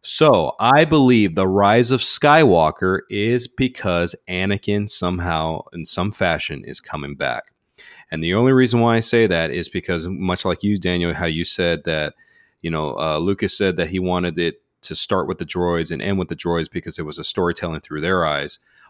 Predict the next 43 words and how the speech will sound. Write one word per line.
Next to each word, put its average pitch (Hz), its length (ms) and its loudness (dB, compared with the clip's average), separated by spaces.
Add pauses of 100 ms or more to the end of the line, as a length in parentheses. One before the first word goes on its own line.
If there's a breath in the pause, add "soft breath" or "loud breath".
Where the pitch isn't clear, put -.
Okay, 95 420 0 (240)
well, 107 440 2 (280)
A-, 117 140 -4
uh, 113 100 -2
Lucas 117 460 2
has 113 160 2
always 147 320 6
said 101 340 4
that 95 300 0
this 113 500 -2
entire 113 540 4
thing 117 500 4
was 101 180 2
always 104 420 2
about 87 340 -2
Anakin, 101 420 -2
how 87 140 -6
he 98 180 -6
was 98 200 -6
the 92 100 -6
chosen 95 480 0
one. 65 220 -8
He 90 140 -6
was 90 180 -6
always 110 360 2
been 104 180 0
the 95 60 0
chosen 98 320 -2
one. 87 100 -2
It's 82 120 -6
always 90 240 -4
centered 90 240 -6
around 80 300 -6
him, 85 240 -8
the - 60 -18
Skywalkers. 73 760 -6 (380 soft breath)
So 113 400 2 (340 soft breath)
the 110 100 0
Rise 120 280 4
of 101 60 -4
Skywalker 110 760 4
is 104 100 0
because, 107 760 0